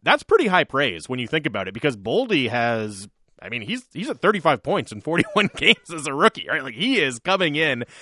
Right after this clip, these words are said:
and lighting the lamp on a regular basis and really performing. And I think that says a lot both about the steps that Vasily Podkolzin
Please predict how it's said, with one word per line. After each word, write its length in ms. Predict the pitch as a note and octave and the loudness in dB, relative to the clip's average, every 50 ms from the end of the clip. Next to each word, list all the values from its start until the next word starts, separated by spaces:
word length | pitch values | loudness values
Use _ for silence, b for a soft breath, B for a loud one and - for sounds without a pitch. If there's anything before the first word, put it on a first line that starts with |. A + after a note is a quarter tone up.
| B B B | B B B
and 200 | - D3 D3 C#3 | 2 2 4 2
lighting 540 | B2 A#2+ B2 C3+ D#3+ G3 G3+ G#3 G3+ G3+ F3 | 0 0 2 4 4 4 4 4 2 2 0
the 100 | D#3+ C#3 | -2 -2
lamp 380 | B2 C3 D3 D3+ C#3+ C3+ A2 - | 0 2 2 4 2 2 0 0
on 160 | C3 C3 C3 | -2 -2 0
a 100 | B2 A2+ | 0 -2
regular 560 | A2+ G#2 G#2 A#2 C3 D#3 D3+ D3+ D#3 C3 B2+ | -4 -4 -2 -2 -2 -2 -2 -2 -2 -2 -2
basis 640 | A2+ G2+ A2+ C#3+ D#3 - - A#2+ G2 G2 G2 - B B B B B B - | -2 0 0 0 0 -2 -2 -4 -4 -4 -6 -8 B B B B B B 2
and 240 | D3 C#3+ C3 C3 B2+ | 2 4 2 2 2
really 300 | C#3 D#3 E3+ E3 E3+ D3+ | 2 4 4 2 2 0
performing. 760 | - C3 A2+ - - C#3+ F#3 B3 D4+ C4 E3 C3 B2 B2+ - | -2 -4 -8 -6 -2 0 4 4 4 4 4 2 0 -2 -2
And 140 | C#3 D3 D3 | -2 -2 -2
I 80 | D3 | -2
think 300 | C3+ - F#3+ A#3 C#4 _ | -4 -4 -8 -8 -8 _
that 260 | - C3 C#3 D#3 D#3+ | -2 0 0 0 0
says 180 | - - F3 D3 | -2 -2 -2 0
a 60 | D3 | 0
lot 460 | C3+ A#2 A2+ A2+ B2+ B2+ A#2 - G2+ | -2 0 2 4 4 4 2 0 0
both 340 | - C3+ C#3 C#3+ D3 C#3 - | 2 4 4 4 4 0 -2
about 500 | - C3 B2 G#2 A#2 A#2+ A#2+ A#2+ A#2 A#2 _ _ _ _ _ _ _ _ _ _ _ _ _ _ _ _ - | -8 -10 -6 -4 -2 0 0 0 -2 -4 _ _ _ _ _ _ _ _ _ _ _ _ _ _ _ _ -6
the 140 | C#3 C3+ C#3+ | -2 -2 -2
steps 420 | - - - - E3 F#3+ A3 - - | -2 -2 -2 0 2 2 0 0 -4
that 120 | A#3+ G3+ | -6 -6
Vasily 420 | - D3+ C3+ - - C3+ C3 C#3+ C#3+ | -4 -6 -8 -6 -4 -4 -2 -2 -4
Podkolzin 800 | - - B2+ G#2+ F#2+ - - G2+ F#2+ G2+ G#2+ B2+ D3 D#3 F#3 | -2 -2 -4 -4 -4 -6 -10 -10 -10 -10 -6 -6 -6 -6 -6